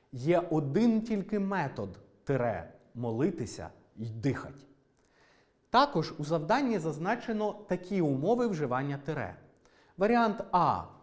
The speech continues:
тире при відокремленому означенні. Варіант Б, тире в складносурядному реченні. Варіант В,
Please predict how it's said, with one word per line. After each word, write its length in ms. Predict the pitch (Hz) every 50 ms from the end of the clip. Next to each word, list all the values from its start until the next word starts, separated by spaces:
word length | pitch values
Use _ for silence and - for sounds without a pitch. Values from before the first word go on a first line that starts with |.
| _ _
тире 320 | - 180 180 196 208 190
при 180 | - - 156 151
відокремленому 1000 | 139 151 143 143 151 - - 147 165 170 165 151 143 135 123 120 113 104 98 95
означенні. 880 | 95 90 90 101 95 85 80 82 - - 104 101 113 131 160 190 240 269 - - - - - - _ -
Варіант 520 | 156 170 190 196 220 226 220 214 202 175 160
Б, 500 | 147 147 196 202 175 156 127 104 92 87 - - - - _ _ _ -
тире 380 | - 202 196 196 208 208 196
в 80 | 165 147
складносурядному 1160 | - - - 175 170 165 156 147 143 139 - 147 135 123 117 104 101 104 110 120 139 165 185
реченні. 600 | 190 202 202 208 202 - 226 220 220 226 240 254 254 - - - - - _ _ _ -
Варіант 460 | 139 147 151 160 151 147 147 143 147
В, 400 | 147 170 214 208 165 127 113